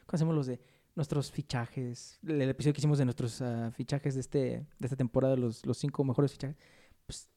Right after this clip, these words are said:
hablas de jugadores que a lo mejor hiciste, por ejemplo, Gareth Bale, hablamos de Gareth Bale. Son episodios que, que te hacen recordar, son un poco nostálgicos. Pero al mismo tiempo dices, "Ay, güey, ¿sabes qué? Aprendí algo nuevo".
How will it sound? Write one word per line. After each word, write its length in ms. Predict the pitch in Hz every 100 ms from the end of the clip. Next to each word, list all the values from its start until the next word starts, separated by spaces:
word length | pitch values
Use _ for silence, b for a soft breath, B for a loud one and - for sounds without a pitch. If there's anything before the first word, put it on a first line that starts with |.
| _
hablas 260 | - 185 165
de 60 |
jugadores 340 | 156 147 151 156
que 80 | 143
a 20 |
lo 40 |
mejor 120 | 127
hiciste, 160 | 131 -
por 160 | - 135
ejemplo, 200 | - 110
Gareth 260 | 120 117
Bale, 220 | 139 143 139
hablamos 200 | 123 123
de 40 |
Gareth 220 | 117 117 -
Bale. 220 | 135 135 b b
Son 360 | - 269 247 240
episodios 400 | 220 180 185 202
que, 200 | 196 156 - b b -
que 80 |
te 60 | 185
hacen 140 | 190 175
recordar, 220 | 156 156
son 240 | 214 208
un 100 | 220
poco 180 | 185 220
nostálgicos. 840 | 175 147 160 156 170 - 202 - _ _ _ _
Pero 120 | 143
al 40 | 151
mismo 160 | 175
tiempo 260 | 180 175 190
dices, 300 | 170 156 - -
"Ay, 120 | -
güey, 120 | 160
¿sabes 200 | - 170
qué? 140 | 196 -
Aprendí 320 | 156 143 143
algo 160 | 170 170
nuevo". 320 | 190 202